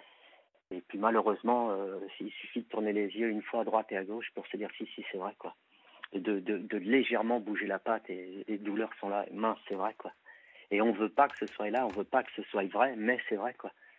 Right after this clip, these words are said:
Donc, euh, je voudrais au moins qu'il y ait un petit dédommagement, euh, euh,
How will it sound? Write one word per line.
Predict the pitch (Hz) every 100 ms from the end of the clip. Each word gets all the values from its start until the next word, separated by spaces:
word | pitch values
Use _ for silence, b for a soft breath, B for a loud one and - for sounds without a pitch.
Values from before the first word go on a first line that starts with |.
| b b b b -
Donc, | 95 -
euh, | 104
je | 85
voudrais | 113 107
au | 110
moins | 104 123
qu'il | 117 120
y |
ait | 104
un |
petit | 101 -
dédommagement, | 107 117 117 107 110 107 110 123 110
euh, | 98 - B B -
euh, | 92 95